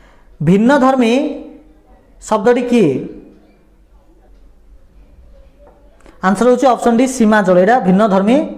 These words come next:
ଶବ୍ଦ ଅଟେ। ଏଠି ମଧ୍ୟ ଭିନ୍ନ ଶବ୍ଦ, ଭିନ୍ନ ଧର୍ମୀ ଶବ୍ଦଟିକୁ କିଏ ବା ଶବ୍ଦଟିକୁ ବାଛ ବୋଲି କୁହାଯାଇଛି? ଦୁସ୍ତର। ଏଇଟା ଭିନ୍ନ ହବ। ମନଃ ପ୍ଲସ୍ ବାଞ୍ଛା କ'ଣ ହବ? ମନୋବାଞ୍ଛା।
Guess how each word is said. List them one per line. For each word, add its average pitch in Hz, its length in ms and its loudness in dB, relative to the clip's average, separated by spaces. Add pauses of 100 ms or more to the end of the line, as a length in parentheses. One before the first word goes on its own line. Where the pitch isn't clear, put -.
(220)
ଶବ୍ଦ 165 300 -2
ଅଟେ। 123 360 -2 (760)
ଏଠି 226 120 2
ମଧ୍ୟ 269 280 2
ଭିନ୍ନ 240 240 0
ଶବ୍ଦ, 254 260 0
ଭିନ୍ନ 202 320 0
ଧର୍ମୀ 240 220 0
ଶବ୍ଦଟିକୁ 247 440 0
କିଏ 254 440 0
ବା 202 200 2
ଶବ୍ଦଟିକୁ 214 360 0
ବାଛ 214 180 0
ବୋଲି 226 140 0
କୁହାଯାଇଛି? 226 680 0 (1300)
ଦୁସ୍ତର। 214 440 0
ଏଇଟା 208 200 0
ଭିନ୍ନ 190 220 0
ହବ। 156 200 0 (640)
ମନଃ 240 380 0
ପ୍ଲସ୍ 269 260 -2
ବାଞ୍ଛା 208 720 -2
କ'ଣ 214 140 0
ହବ? 208 180 0 (2000)
ମନୋବାଞ୍ଛା। 190 1000 0